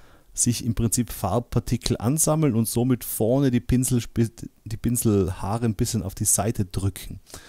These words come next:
Und das ist das Problem, das eben viele Pinsel haben, deswegen werden sie schief und krumm. Und wenn du mit Pinselseife deine Pinsel über Nacht einweichst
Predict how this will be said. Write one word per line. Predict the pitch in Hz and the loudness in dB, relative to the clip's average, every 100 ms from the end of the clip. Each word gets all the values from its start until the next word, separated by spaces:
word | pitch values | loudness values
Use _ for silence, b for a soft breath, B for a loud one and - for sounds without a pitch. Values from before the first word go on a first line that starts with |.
| B B B | B B B
Und | - 104 - | -2 -2 0
das | 110 117 - | 0 2 2
ist | 120 - 113 | 0 0 0
das | 110 | -2
Problem, | - 95 101 113 | -2 -2 2 2
das | 104 95 | 2 0
eben | - 95 | -2 -4
viele | 95 107 101 95 | -2 -2 0 0
Pinsel | - 107 - 101 | 0 0 0 0
haben, | 95 127 135 | 0 2 0
deswegen | 104 101 - 101 95 | 0 -2 0 0 2
werden | 95 | 0
sie | - 98 | 0 -4
schief | - 110 - | -2 -2 -2
und | 101 - | -4 -2
krumm. | 101 98 - B B B B | 0 0 -2 B B B B
Und | B 95 | B 0
wenn | 107 | 2
du | 110 95 | 2 2
mit | 110 - | -2 2
Pinselseife | 135 160 143 120 113 117 | 0 2 2 2 2 2
deine | 110 104 | 2 2
Pinsel | 101 123 139 117 | 2 2 2 2
über | 110 107 | 2 2
Nacht | 104 - - | 0 -2 -2
einweichst | 110 139 110 90 135 - - - | 0 0 0 0 0 -2 -6 -6